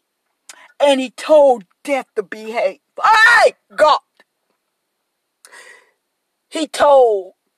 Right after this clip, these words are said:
that insanity spirit to get off my mind. Erarabashe.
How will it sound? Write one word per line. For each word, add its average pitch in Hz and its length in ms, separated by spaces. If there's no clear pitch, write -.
that 269 360
insanity 285 1080
spirit 247 540
to 185 120
get 302 220
off 247 240
my 220 200
mind. 214 480
Erarabashe. 349 1120